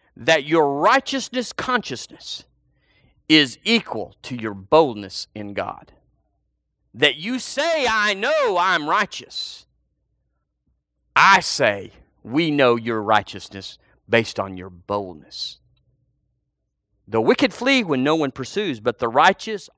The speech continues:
are bold." We are bold. When we are righteous and know it, we are bold.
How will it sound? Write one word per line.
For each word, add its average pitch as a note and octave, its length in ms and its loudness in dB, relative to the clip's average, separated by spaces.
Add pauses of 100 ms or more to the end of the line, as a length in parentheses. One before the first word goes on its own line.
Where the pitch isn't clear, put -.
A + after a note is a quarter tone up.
(100)
are G3 720 2
bold." C3+ 960 -2 (880)
We E3 220 2
are F#3 400 4
bold. C#3 680 0 (1300)
When E3+ 220 2
we A3+ 200 4
are C4+ 280 4
righteous G3 460 0
and D#3+ 200 -4
know G#3 260 2
it, A2 140 -2
we F#3 280 -2
are D3+ 240 4
bold. C3 880 -2